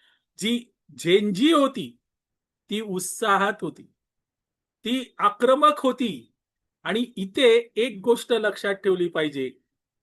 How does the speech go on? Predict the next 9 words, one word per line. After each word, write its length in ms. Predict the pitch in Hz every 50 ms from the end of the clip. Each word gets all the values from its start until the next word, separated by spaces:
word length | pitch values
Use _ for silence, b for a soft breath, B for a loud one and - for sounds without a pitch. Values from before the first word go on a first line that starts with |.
| _ _ _ _ _ _ -
की 140 | 190 208
राहुल 400 | 180 170 139 156 170 202 254 269
गांधी 520 | 262 254 226 220 208 196 196 175 147 131 147 - b b b b b b
किंवा 200 | - 220 285 302 254
अगदी 240 | 240 226 233 254 285
आदित्य 560 | 247 220 214 190 254 262 262 - - 285 269
ठाकरेही 680 | 262 214 220 202 - - 202 196 190 160 156 139 117 - _ _ _ _ _ _ _ _ _ _ _ -
याच 560 | 147 147 185 185 214 247 254 196 - - - - 135 120
झेंजीला 840 | 147 170 180 180 175 170 147 180 202 202 196 190 180 165 170 -